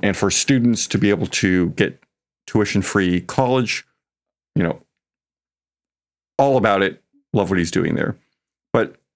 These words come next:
to sort of address the question you're asking about, is there a, a moral obligation for people who are really, really well off to help people who are not?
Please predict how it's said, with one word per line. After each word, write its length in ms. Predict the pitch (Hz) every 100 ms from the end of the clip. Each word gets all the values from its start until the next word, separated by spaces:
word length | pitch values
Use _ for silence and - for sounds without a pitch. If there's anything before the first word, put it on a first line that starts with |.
| _
to 60 | 107
sort 200 | - 151
of 60 | 127
address 380 | 90 113 -
the 120 | - 104
question 800 | - 127 127 - 92 85 82 - _ _ 98
you're 160 | 117
asking 400 | 98 101 - 107
about, 380 | 90 92 90 87
is 200 | 101 85
there 500 | - 92 90 90 87 - _ _ _
a, 500 | 98 90 87 87 87 - _ _ _ _ _ _ _
a 60 | 92
moral 440 | 90 95 113 110
obligation 640 | 101 98 95 90 90 - 85
for 240 | - 90
people 360 | - 95 98 90
who 260 | - 92
are 140 | 87 82
really, 360 | 90 92 92
really 540 | 90 92 87 87 85 -
well 320 | 90 90 82
off 420 | 80 85 80 - - _ _ _ -
to 480 | - - 92 87
help 440 | 82 - 95 - - _ -
people 240 | 95 92
who 140 | 87 90
are 80 | 92
not? 480 | - 92 - -